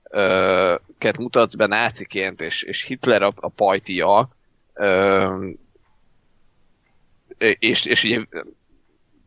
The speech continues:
kinevetteti, viccesé teszi ezt az egészet, ezzel pontosan arra mutat rá, hogy ez az egész eszmerendszer egy,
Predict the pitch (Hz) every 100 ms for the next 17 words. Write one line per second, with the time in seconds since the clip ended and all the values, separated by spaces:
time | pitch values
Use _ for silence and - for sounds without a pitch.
0 | - - 139 120 107 98 90 107 104 107
1 | - - 107 190 - 107 101 98 95 98
2 | 101 87 - 107 - 120 110 - 151 147
3 | - 123 110 110 104 107 95 107 101 98
4 | 104 113 110 - 123 98 - 87 - 92
5 | 95 - _ _ _ _ _ _ _ _
6 | 90 87 98 104